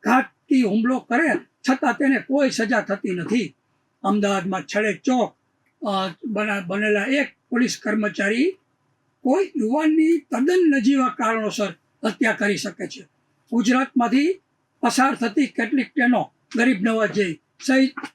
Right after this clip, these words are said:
આ ટ્રેનમાં દારૂના સપ્લાય કરનારાઓ, ગુનેગારો જયપુર, અજમેર, સિયોરથી માલ સામાન સાથે બેસી જાય છે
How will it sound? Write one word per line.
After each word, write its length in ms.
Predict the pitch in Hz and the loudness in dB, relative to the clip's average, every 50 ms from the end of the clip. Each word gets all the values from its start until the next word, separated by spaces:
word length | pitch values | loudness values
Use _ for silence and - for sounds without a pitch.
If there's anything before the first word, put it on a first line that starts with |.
| _ _ 247 | _ _ -2
આ 100 | 240 240 | 0 0
ટ્રેનમાં 640 | 208 - 233 226 233 247 240 233 247 269 294 370 - - _ - - _ 277 | 0 -2 -2 -2 0 0 0 2 2 2 2 0 -2 -8 _ -20 -8 _ 0
દારૂના 380 | 240 254 262 277 233 247 202 | 2 2 2 2 2 2 0
સપ્લાય 440 | 170 - 277 302 - - 285 254 233 | 0 -2 -4 -4 -2 -2 -2 -2 -2
કરનારાઓ, 580 | - 277 240 233 247 233 220 226 220 214 208 190 | -2 -2 0 0 0 0 0 0 0 0 -2 -2
ગુનેગારો 560 | 165 214 220 220 208 185 202 202 208 196 180 | -2 -4 -4 -2 -2 -2 -2 -2 -2 -2 -2
જયપુર, 540 | 156 196 208 220 214 - - 233 202 190 190 | -2 -2 -2 -2 -4 -4 -6 -4 -4 -4 -4
અજમેર, 340 | 180 185 208 220 208 180 - - _ _ _ - | -4 -4 -2 -2 -2 -2 -4 -8 _ _ _ -6
સિયોરથી 420 | - 269 247 240 226 202 175 208 | 0 0 2 2 2 0 0 -2
માલ 300 | 185 185 208 233 226 220 | 0 0 2 2 2 0
સામાન 340 | - 202 208 208 208 208 190 | 0 -2 -2 -2 -2 -2 -4
સાથે 260 | - 185 180 170 185 | -6 -6 -8 -8 -8
બેસી 320 | 175 196 196 170 - 208 | -8 -8 -8 -8 -8 -8
જાય 180 | 196 196 185 190 | -6 -6 -8 -6
છે 140 | - 202 | -4 -4